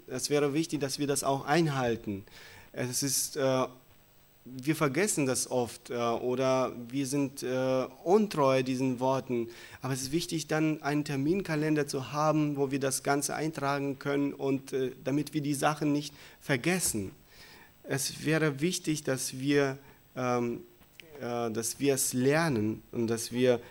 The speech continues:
wirklich, äh, unseren Worten treu sind. Das nächste, lass andere dich korrigieren. Auch darüber, äh, spricht die Bibel sehr viel.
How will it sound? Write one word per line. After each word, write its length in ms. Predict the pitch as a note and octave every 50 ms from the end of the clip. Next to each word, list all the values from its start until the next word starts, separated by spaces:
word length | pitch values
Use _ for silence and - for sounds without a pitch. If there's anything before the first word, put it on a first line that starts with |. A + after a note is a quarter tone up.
| - - -
wirklich, 600 | A2 A#2 B2+ A#2+ - C3 B2 A2 - - - - -
äh, 60 | - A2+ A2 G#2 F#2+ G2 - - - - -
unseren 480 | C3+ D3 D#3 C#3+ D3+ C#3 C#3 C3 A#2
Worten 420 | A#2+ A#2+ B2 B2 A2+ - B2 A2+ A2+
treu 300 | - A#2+ A#2+ B2 A#2+ A2
sind. 440 | G2+ G2 F#2+ F#2+ F#2 F2 - - - - - _ _ - - - - - - - - - - - - - - - - -
Das 140 | B2+ -
nächste, 640 | - D#3 E3+ G3 F#3 - - - D#3 D#3 D3+ D#3+ E3 D#3+ - - - - - -
lass 440 | - C#3 C#3+ D3+ D#3 E3 D#3 - -
andere 580 | - C#3+ D3 D3+ D#3 C#3+ C#3+ C#3+ D3 C#3+ C#3 C#3+ C#3+ -
dich 280 | B2+ B2+ C3+ B2+ -
korrigieren. 880 | - C3+ B2+ B2 A#2+ G#2+ A2+ B2 C3+ C3+ B2+ A2 G2+ G2 F2+ F2 F#2 - - - - - -
Auch 180 | - C3 C3 C3
darüber, 920 | - C3+ C3 B2+ C3 C3 B2 A#2+ A#2+ A#2 - - - B2 A#2+ A#2+ A#2 A2+ A2+
äh, 20 |
spricht 540 | G#2+ - - - - C3 B2 A#2 - - -
die 220 | - A#2 A2+ A#2 A2+
Bibel 340 | A2 A#2 A2 A2 A2 A2
sehr 480 | F#2 G#2 A#2+ C3 C3+ C3+ C3+ C3+ C3+ C3+ - - - -
viel. 480 | - - - - C#3 C3+ C#3 C#3 C#3+ D3